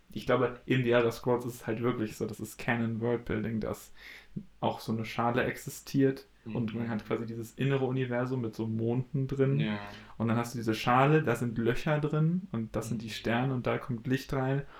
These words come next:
Speaker 1: Von
Speaker 2: Mhm.
Speaker 1: dem äußeren Universum, wo noch
Speaker 2: Mhm.
Speaker 1: quasi so die Multiverse-Ebenen irgendwie dann, dann sind, wo es so dann
Speaker 2: Aha.
Speaker 1: so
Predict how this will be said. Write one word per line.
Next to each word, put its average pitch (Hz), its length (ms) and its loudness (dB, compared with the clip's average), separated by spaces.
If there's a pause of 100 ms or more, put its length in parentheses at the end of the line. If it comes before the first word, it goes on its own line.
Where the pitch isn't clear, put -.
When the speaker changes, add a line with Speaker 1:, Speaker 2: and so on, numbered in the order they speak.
(160)
Speaker 1:
Von 123 220 2
Speaker 2:
Mhm. 120 40 2
Speaker 1:
dem 110 220 0
äußeren 151 500 4
Universum, 147 720 0
wo 123 140 -2
noch 117 200 -2
Speaker 2:
Mhm. - 40 -12
Speaker 1:
quasi 120 260 -4
so 120 340 -6
die 117 180 -2
Multiverse-Ebenen 120 1400 0
irgendwie 135 300 0
dann, 135 300 0
dann 131 200 0
sind, 139 240 0
wo 117 80 2
es 113 80 -4
so 117 120 2
dann 117 120 2
Speaker 2:
Aha. 107 80 2
Speaker 1:
so 117 240 4